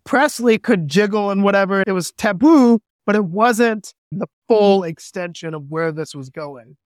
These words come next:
And as much as that was his point, I think I agree. As far as the specifics about different songs. I didn't actually know that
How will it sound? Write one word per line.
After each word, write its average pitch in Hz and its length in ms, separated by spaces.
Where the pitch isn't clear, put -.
And 262 160
as 226 100
much 262 220
as 180 80
that 208 240
was 185 100
his 170 160
point, 151 300
I 143 40
think 151 220
I 147 80
agree. 131 480
As 185 140
far 202 160
as 185 100
the 175 80
specifics 170 760
about 151 380
different 165 220
songs. 151 460
I 180 80
didn't 196 200
actually 175 240
know 170 240
that 156 220